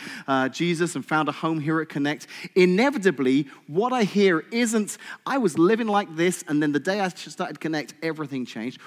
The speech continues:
What I start to hear is when I came to Connect, it's because there were some things going on leading up to this.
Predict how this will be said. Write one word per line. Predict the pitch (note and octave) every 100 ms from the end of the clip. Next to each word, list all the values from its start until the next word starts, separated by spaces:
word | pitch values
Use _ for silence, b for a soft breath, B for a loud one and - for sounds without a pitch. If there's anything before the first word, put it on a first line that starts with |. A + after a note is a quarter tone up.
| B
What | F#3+ C#4
I | C4
start | - G#3 F3+
to |
hear | E3 G#3
is | D3
when | D3+ G3+
I | A#3+
came | A#3 G#3+
to | F#3
Connect, | F3+ D#3 -
it's | G3+
because | - F3+ - E4 F#3+
there | A3 A#3
were |
some | G#3+ F#3+
things | D#3+ C#4+ D#4 G3+
going | A#3 A3+
on | G#3+ E3 E3
leading | G3 G3+ F#3
up | F#3
to | - B2
this. | A#2 - -